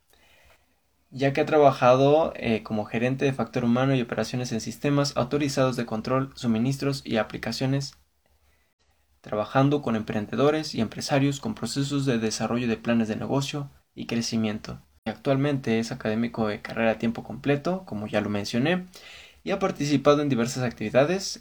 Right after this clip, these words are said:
como maratones académicos, rallies y jornadas académicas. Actualmente es un miembro del Comité Académico del Examen Ceneval de egreso de licenciatura de Ceneval en el área de Mercadotecnia.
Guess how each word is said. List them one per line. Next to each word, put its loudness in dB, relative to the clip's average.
como -6
maratones -4
académicos, -2
rallies 2
y -20
jornadas -4
académicas. -16
Actualmente 0
es -2
un 0
miembro 2
del 2
Comité -4
Académico -2
del -8
Examen 0
Ceneval 0
de -8
egreso -4
de 0
licenciatura -4
de -4
Ceneval -4
en -6
el -6
área -4
de -6
Mercadotecnia. -12